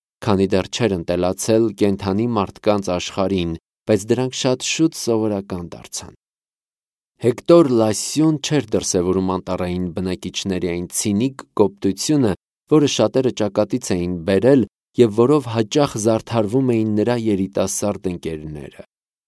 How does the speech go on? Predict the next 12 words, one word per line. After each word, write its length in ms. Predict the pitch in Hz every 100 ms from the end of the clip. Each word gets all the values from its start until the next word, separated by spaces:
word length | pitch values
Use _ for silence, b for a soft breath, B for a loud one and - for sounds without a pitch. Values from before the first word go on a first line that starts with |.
| _ _ _ _ _ _ _ -
Նա 100 | 104
քնքշագին 800 | 104 117 107 - 107 95 120 165
հեգնանքով 840 | 131 107 98 101 101 104 - 143 123
նայում 400 | 95 98 135 165
էր, 200 | 165 160 _ _ _
թե 80 | 147
նրանք 400 | 135 139 165 160
ինչպես 360 | 139 - 110 98
են 160 | 80 78
կատարում 540 | 90 101 117 135 139
իրենց 460 | 98 95 120 127 -
դերերը։ 540 | 110 98 85 - -